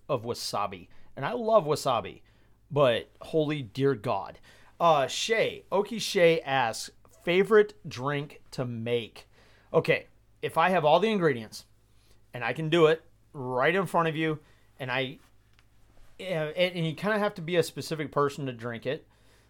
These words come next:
Um, I am all about a good smoked old fashioned with a nice bourbon.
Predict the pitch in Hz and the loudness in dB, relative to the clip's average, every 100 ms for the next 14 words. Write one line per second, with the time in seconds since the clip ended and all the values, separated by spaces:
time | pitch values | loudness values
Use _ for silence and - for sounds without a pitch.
0 | _ - 147 135 131 123 120 _ 123 151 | _ 0 2 4 2 -2 -8 _ 0 2
1 | 214 240 175 - 139 160 180 160 120 147 | 2 0 -4 -2 2 4 2 -2 -4 0
2 | 127 104 - - _ _ _ _ - 113 | 0 0 -6 -20 _ _ _ _ -10 -10
3 | 101 - 147 165 170 180 - - - - | -12 -2 2 2 2 -6 -10 -8 -6 -4
4 | 135 143 143 - _ _ _ _ - 147 | 0 0 0 -6 _ _ _ _ -8 -4
5 | 127 117 - 104 101 - - _ _ _ | -4 -6 -6 -6 -6 -12 -20 _ _ _
6 | _ - 107 101 107 135 165 - 147 135 | _ -10 -8 -8 -4 0 0 0 0 0
7 | 131 131 127 | 0 -4 -6